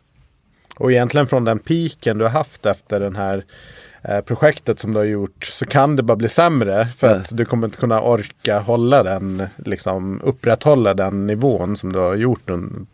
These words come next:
Speaker 1: på grund av den här kompakta satsningen under den här tidsperioden.
Speaker 2: Exakt. Och det är väl det som man säger. Se det som livsstil. Hjälpa, hjälpa alla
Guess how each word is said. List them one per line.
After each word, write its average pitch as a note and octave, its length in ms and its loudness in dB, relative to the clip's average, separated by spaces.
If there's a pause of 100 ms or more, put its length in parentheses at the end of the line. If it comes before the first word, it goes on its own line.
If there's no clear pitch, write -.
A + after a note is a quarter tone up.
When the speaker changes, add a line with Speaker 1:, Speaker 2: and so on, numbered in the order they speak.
Speaker 1:
på A2 80 -2
grund G2 200 0
av F#2 60 0
den F#2+ 100 -2
här G2+ 80 -2
kompakta F#2+ 680 -2 (500)
satsningen A#2+ 680 0
under F#2 200 -2
den F#2 140 -4
här F#2+ 80 -4
tidsperioden. G#2 720 -4
Speaker 2:
Exakt. C3 440 -2 (320)
Och - 100 -2
det C#3+ 60 8
är C#3 40 6
väl C3 140 2
det C3 280 4
som A2 300 -6
man A2 160 -4
säger. A2 240 -2 (920)
Se D3 300 4
det B2 80 2
som B2 160 -4
livsstil. G#2+ 560 0 (600)
Hjälpa, A2+ 500 0 (580)
hjälpa A#2+ 840 0 (520)
alla A#2 460 2